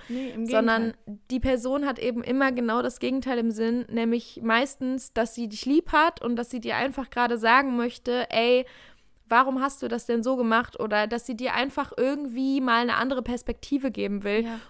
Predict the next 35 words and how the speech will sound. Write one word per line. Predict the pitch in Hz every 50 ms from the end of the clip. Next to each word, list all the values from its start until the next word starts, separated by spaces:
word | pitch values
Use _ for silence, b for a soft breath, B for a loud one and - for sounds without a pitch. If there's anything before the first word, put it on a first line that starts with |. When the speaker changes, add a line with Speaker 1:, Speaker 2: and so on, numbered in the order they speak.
| B -
Speaker 2:
Und | 233
ich | 220 -
glaube, | - 285 294 302 277
dass | 247 254 - -
es | 214 - - -
so | 269 285 302 294 262 233
wichtig | 269 - - - - -
ist. | - 208 214 226 - B B B B B B B
Und | - 247 247 226 - _ _ _ _ _ _ _ _ _ _ _ _ _
das | - 214 262 294 302 -
ist | 320 - -
auch | - 247 -
so | - - 262
ein | 247 233
bisschen | 262 269 - 311 277 262
der | 247 220
Grund, | 220 220 254 277 277 247
warum | 240 220 220 247 262
ich | 294 285 - -
das | - 226 - -
halt | 226 214 214 -
liebe, | 233 240 247 254 277 311 349 302 269 - - -
auch | 208 214 220 240 - - - - _ -
Diskussionen | 220 254 247 - - 262 226 240 262 277 277 254
zu | - 269
entfachen | 226 202 226 - - - - 320 - - - 226 226 226
und | - 226 -
auch | - 233 -
gerne | - 262 302 349 349
mal | 302 262 254 247
einen | 254 254
Konflikt | - - 269 254 - - 302 330 - - - - 294
habe, | 311 370 415 415 339 269 208 208 190
so. | 196 -
Speaker 1:
Ja. | - - -